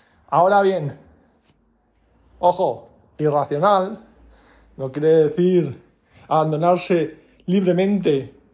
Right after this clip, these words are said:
a las seducciones de nuestra amante lógica, amante razón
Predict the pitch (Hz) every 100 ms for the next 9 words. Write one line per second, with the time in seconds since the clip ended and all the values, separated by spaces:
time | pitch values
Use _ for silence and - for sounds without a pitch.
0 | _ _ _ _ 156 156 - 151 147 170
1 | 185 180 165 156 156 - 160 151 151 143
2 | 151 170 170 160 156 165 214 370 320 -
3 | - - _ - 214 156 147 151 160 160
4 | 156 190 208 285